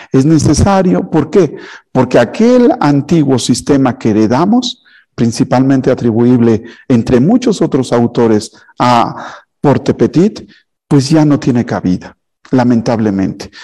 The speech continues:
porque aquel sistema que heredamos del sistema inquisitivo tradicional, como le quieran llamar, nos llevaba a estudiar el concurso hasta después de la culpabilidad. Estudiar en las reglas de concurso real o ideal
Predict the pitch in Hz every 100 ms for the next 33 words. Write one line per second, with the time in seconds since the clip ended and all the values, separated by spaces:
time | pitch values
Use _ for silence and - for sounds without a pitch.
0 | - - 147 - 135 120 214 226 202 180
1 | 175 143 120 - 117 117 120 117 110 -
2 | - - - - 123 117 120 117 - 117
3 | - 139 131 120 - 107 113 - 127 120
4 | 117 - 104 107 - 117 110 120 113 -
5 | 101 101 101 - 127 120 104 127 214 -
6 | - - - - 143 127 139 135 139 143
7 | 123 107 - 117 - 127 127 127 120 120
8 | 123 123 226 233 - 269 - - - 143
9 | - 135 127 127 - - 196 156 156 127
10 | - 120 101 117 113 110 117 127 - _
11 | _ _ _ _ _ _ _ 139 135 175
12 | 165 214 208 185 170 190 196 185 165 156
13 | 160 160 196 175 185 180 190 175 175 208
14 | 269